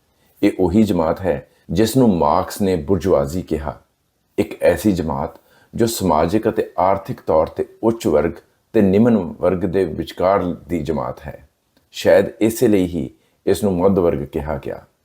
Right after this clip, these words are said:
ਮੱਧ ਵਰਗ ਦੀ ਪਰਿਭਾਸ਼ਾ ਲਈ ਵੱਖੋ ਵੱਖਰੇ ਮੁਲਕਾਂ ਕੋਲ ਵੱਖੋ ਵੱਖਰੇ ਮਾਪਦੰਡ ਹਨ। ਇਸ ਦਾ ਕਾਰਨ ਇਹ ਵੀ ਹੈ ਕਿ ਵੱਖੋ ਵੱਖਰੇ ਮੁਲਕਾਂ ਵਿੱਚ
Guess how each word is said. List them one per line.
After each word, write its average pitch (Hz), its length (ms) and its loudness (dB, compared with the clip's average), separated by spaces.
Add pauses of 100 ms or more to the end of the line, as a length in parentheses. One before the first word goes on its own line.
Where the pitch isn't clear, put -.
(460)
ਮੱਧ 147 240 6
ਵਰਗ 151 180 4
ਦੀ 135 160 0
ਪਰਿਭਾਸ਼ਾ 104 480 0
ਲਈ 107 140 0
ਵੱਖੋ 85 340 -8
ਵੱਖਰੇ 95 280 -4
ਮੁਲਕਾਂ 85 340 -4
ਕੋਲ 90 180 -2
ਵੱਖੋ 82 300 -4
ਵੱਖਰੇ 85 240 -2
ਮਾਪਦੰਡ 69 480 -2
ਹਨ। 69 160 -12 (800)
ਇਸ 107 160 4
ਦਾ 127 120 2
ਕਾਰਨ 107 400 2 (120)
ਇਹ 98 160 0
ਵੀ 117 180 0
ਹੈ 67 280 -4 (380)
ਕਿ 113 80 2
ਵੱਖੋ 107 360 2
ਵੱਖਰੇ 117 260 0
ਮੁਲਕਾਂ 90 380 0
ਵਿੱਚ 90 200 -4